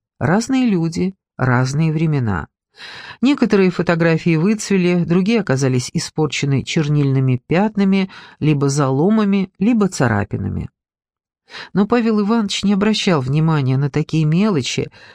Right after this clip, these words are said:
для него главной была атмосфера, которую передавали снимки. Альбом попал в руки своего нынешнего владельца случайно.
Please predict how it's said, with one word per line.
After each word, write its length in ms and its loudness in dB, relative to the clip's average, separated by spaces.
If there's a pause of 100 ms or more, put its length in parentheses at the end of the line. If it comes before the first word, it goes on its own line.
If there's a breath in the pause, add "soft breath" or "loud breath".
(260 loud breath)
для 160 0
него 240 2
главной 480 2
была 240 0
атмосфера, 800 0 (220 soft breath)
которую 460 -2
передавали 560 0
снимки. 680 -4 (2500 soft breath)
Альбом 400 2
попал 360 2
в 40 4
руки 260 2
своего 400 2
нынешнего 580 2
владельца 560 0
случайно. 720 -2